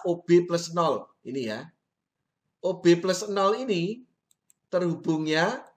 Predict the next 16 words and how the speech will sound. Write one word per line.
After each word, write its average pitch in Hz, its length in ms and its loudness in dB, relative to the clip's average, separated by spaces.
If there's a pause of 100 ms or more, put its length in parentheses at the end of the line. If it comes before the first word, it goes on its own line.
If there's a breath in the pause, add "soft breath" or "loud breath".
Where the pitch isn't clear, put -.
(400)
ke 277 320 0 (1800)
input 202 640 -4
bit 214 400 -2 (1500)
nol. 151 480 -6 (1900)
Ya, 165 240 -2 (260 loud breath)
jadi 139 300 -2
kalau 220 340 4
ini 202 300 0
aktif, 185 640 -4 (500)
nanti 165 300 -6
kemudian 190 640 -2
akan 180 400 -4
memberikan 160 420 -4
input 175 380 -2
ke 190 120 0 (120)
bit 214 160 -4